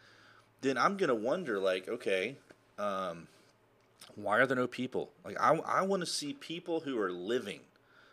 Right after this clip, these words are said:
I wanna see them smiling, having fun, engaging with your staff. You know, if, if, and this is the part that, yes, you may need to bring a photographer in to get all the photos that you want,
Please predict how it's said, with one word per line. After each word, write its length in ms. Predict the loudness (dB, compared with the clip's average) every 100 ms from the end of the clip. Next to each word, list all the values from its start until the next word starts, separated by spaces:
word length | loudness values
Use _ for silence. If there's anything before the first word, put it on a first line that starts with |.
| _
I 60 | -6
wanna 160 | -4
see 140 | -4 -4
them 120 | -6
smiling, 720 | -6 -8 -4 0 2 0 -4 -8
having 320 | -6 -6 -8
fun, 420 | -4 -2 0 -2 -6
engaging 680 | -12 -10 -6 -6 -4 -4 -4
with 140 | -4
your 100 | -4
staff. 580 | 0 4 4 2 -4 -18 -20 _ -20 -20 _ _
You 100 | -6
know, 160 | -4 -4 -8 -16
if, 200 | -16 -16
if, 200 | -18 -20 -20 -20 -20 -20 _ _
and 160 | -6 -6 6
this 300 | 8 10 8
is 140 | 4
the 80 | 4
part 460 | 4 6 6 4 -2
that, 100 | -6
yes, 420 | -2 0 0 -4
you 80 | -8
may 140 | -8
need 100 | -8
to 40 | -6
bring 160 | -6
a 40 | -8
photographer 520 | -8 -6 -6 -6 -6
in 240 | -6 -8
to 60 | -10
get 240 | -8 -6
all 200 | -2 -2
the 80 | -2
photos 400 | -2 -2 0 -2
that 100 | -6
you 120 | -10
want, 240 | -10 -12